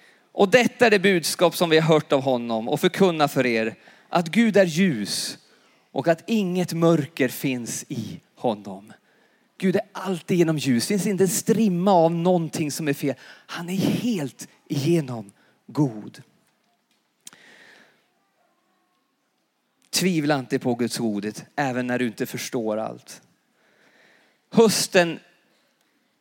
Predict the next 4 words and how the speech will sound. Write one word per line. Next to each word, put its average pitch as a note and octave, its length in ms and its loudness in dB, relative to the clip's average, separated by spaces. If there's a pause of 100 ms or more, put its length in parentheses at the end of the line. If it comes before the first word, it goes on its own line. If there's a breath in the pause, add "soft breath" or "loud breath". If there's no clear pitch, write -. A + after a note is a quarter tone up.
(200)
arton, D3+ 560 4
alltså C3+ 260 2
förra D3 580 2
hösten A2+ 580 -2